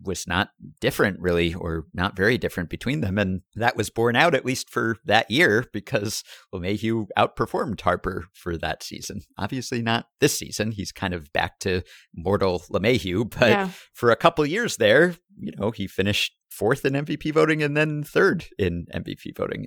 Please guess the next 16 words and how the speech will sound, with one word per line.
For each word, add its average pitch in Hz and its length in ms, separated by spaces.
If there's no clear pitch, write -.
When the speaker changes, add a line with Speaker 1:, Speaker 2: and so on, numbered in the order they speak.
Speaker 1:
And 98 140
I - 120
didn't 180 200
see - 100
that 160 160
coming 156 280
'cause 143 300
I 208 100
was 214 100
thinking, 208 420
like, 185 220
D 143 120
J 180 80
LeMahieu, 180 600
he's - 220
a 175 160